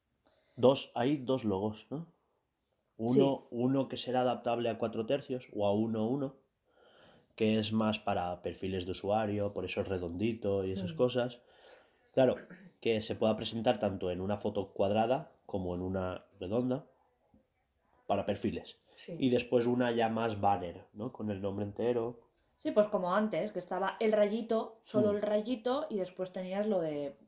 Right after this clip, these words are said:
Speaker 2: eh, Blue Serial Games.
Speaker 1: Con dos rayitos en las Bs
Speaker 2: Claro.
Speaker 1: <laughs> y en la Z.
Speaker 2: Pues era el primero, primer esto, ¿vale? El de ahora mola mucho más, se ve más, ¿cómo se
Speaker 1: Mm.
Speaker 2: dice? Más, más
Speaker 3: Profesional.
Speaker 2: profesional.
Speaker 1: Sí, sí.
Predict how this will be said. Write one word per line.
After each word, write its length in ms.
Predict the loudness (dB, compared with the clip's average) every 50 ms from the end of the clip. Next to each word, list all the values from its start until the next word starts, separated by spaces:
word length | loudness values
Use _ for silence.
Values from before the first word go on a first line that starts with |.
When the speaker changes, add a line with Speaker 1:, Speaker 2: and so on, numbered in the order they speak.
| _ -10
Speaker 2:
eh, 200 | -8 -8 -8 -8
Blue 160 | -8 -8 -8
Serial 380 | -4 -4 -4 -4 -4 -6 -8 -10
Games. 320 | -12 -14 -12 -14 -10 -2
Speaker 1:
Con 160 | 2 4 4 6
dos 140 | 6 4 6
rayitos 480 | 4 4 4 2 -2 -2 -2 -4 -4
en 80 | -4 -4
las 220 | -4 -4 -4 -2
Bs 420 | -2 0 2 2 2 2 0 2 2
Speaker 2:
Claro. 380 | 2 4 6 8 8 8 8 10 10
Speaker 1:
<laughs> 180 | 10 10 10
y 180 | 6 4 4 4
en 60 | 4
la 100 | 2 2 0 0
Z. 120 | -2 2
Speaker 2:
Pues 260 | 4 4 4 4 6 8
era 380 | 8 10 10 10 8 8 6 4
el 80 | 2
primero, 1000 | -2 -4 -4 -2 2 2 2 4 4 2 2 2 0 -2 -2 -2 -2 -4 -4 -6 -4
primer 340 | -6 -6 -4 -2 -4 -4
esto, 300 | -4 -4 -6 -4 -4 -2
¿vale? 420 | 0 0 0 0 0 -2 -2 -4 -4
El 80 | -4
de 60 | -2 0
ahora 320 | 2 2 2 0 0 -2
mola 200 | -2 0 -2 0
mucho 260 | -2 -2 -4 -2 -2 -2
más, 180 | -2 -4 -4
se 140 | -2 0 2
ve 160 | 4 4 4
más, 520 | 4 2 0 0 -2 -4 -6 -8 -10 -18 _ _ _
¿cómo 160 | -8 -4 -2 0
se 80 | 0
Speaker 1:
Mm. 40 | -2
Speaker 2:
dice? 180 | -2 -6 -10 -12
Más, 500 | -12 -10 -8 -6 -6 -6 -8 -10 -16 _ _ _ _ _ _ _ _ _ -16 -8
más 120 | -8 -8 -4 -2
Speaker 3:
Profesional. 640 | -2 0 0 0 -2 -2 -2 -4 -2 -4 -6 -6
Speaker 2:
profesional. 60 | -8 -6
Speaker 1:
Sí, 260 | 0 2 4 4 4
sí. 240 | 2 -2 -6 -8